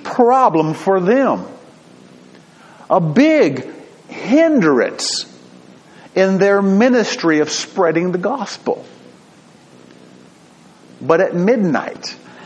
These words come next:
they were praying and singing hymns while the other prisoners were listening. And then all of a sudden,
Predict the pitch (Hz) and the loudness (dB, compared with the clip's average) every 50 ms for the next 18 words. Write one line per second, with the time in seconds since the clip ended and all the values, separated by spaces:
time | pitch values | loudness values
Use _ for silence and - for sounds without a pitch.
0 | - - - - - - _ - - - _ _ - - - - - - - - | -20 -20 -20 -20 -20 -20 _ -20 -20 -20 _ _ -20 -20 -20 -20 -20 -14 -6 -4
1 | 127 139 139 143 139 139 - - - - 190 180 185 175 156 117 95 85 82 82 | -2 0 0 0 -2 -2 -6 -10 -4 -4 -2 -2 -2 -2 -2 -4 -4 -6 -8 -12
2 | - - - - - - - - - 113 120 120 117 - - - 175 170 175 170 | -14 -18 -20 -20 -20 -20 -20 -12 -10 -8 -8 -8 -6 -8 -6 -4 -2 -2 -2 -2
3 | 165 165 165 160 143 131 151 170 156 143 123 107 95 90 90 90 87 - - - | -2 -4 -4 -6 -6 -4 -2 -2 0 0 0 0 -2 -4 -6 -8 -8 -8 -10 -10
4 | - - - - - - 127 131 131 135 131 131 135 131 - 139 165 180 180 190 | -12 -16 -20 -12 -4 0 2 2 2 2 2 0 -2 -2 0 0 0 0 0 0
5 | 196 190 185 190 - - - 214 185 175 131 143 127 107 101 98 95 98 104 107 | -2 -2 -2 -6 -10 -4 -2 -2 -2 -2 -4 -6 -6 -4 -4 -4 -4 -4 -4 -6
6 | - - - - - - - - - 123 127 131 135 139 147 147 - - - 104 | -8 -12 -16 -18 -20 -20 -18 -10 -6 -6 -4 -2 0 -2 -2 -2 -4 -6 -8 -8
7 | - - - - - - - - - - - - - - - - - 62 62 62 | -10 -10 -14 -20 -20 -20 -20 -20 -20 -20 -20 -20 -20 -20 -20 -20 -20 -20 -20 _
8 | 62 62 - - - - - - - - - - - - - - - - 120 120 | -20 -20 -20 -20 -20 -20 -20 -20 -20 -20 -20 -20 -20 -20 -20 -12 -6 -6 -4 -4
9 | 123 120 131 147 180 208 214 214 214 226 226 226 226 226 190 226 226 220 - - | -2 -2 0 2 2 2 2 2 4 4 4 2 2 0 0 0 -2 -2 -4 -6
10 | - - 233 208 185 170 139 117 95 - - - | -2 0 2 4 4 4 2 0 -4 -6 -8 -14